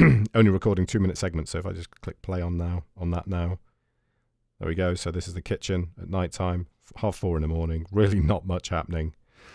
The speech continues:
But at any point I can say, "Right, I wanna screenshot that," and let's save that to my camera roll.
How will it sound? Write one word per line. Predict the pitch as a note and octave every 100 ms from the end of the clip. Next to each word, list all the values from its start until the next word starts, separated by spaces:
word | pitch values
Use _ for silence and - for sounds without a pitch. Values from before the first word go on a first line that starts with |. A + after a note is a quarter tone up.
| - -
But | G2 F2+ -
at | A2 -
any | C#3 C3+
point | A2 G#2 G2 F#2
I | E2
can | F2+
say, | E2 E2+
"Right, | E2+ F2
I |
wanna | F#2 E2+
screenshot | E2 - F#2 F#2 - D#2 F#2+
that," | G#2 - - - _ _
and | - E2+ E2 E2+
let's | -
save | - - F2 E2+
that | F#2 -
to | -
my | F2
camera | E2+ G2 F2+ F2+
roll. | F2+ F2 F2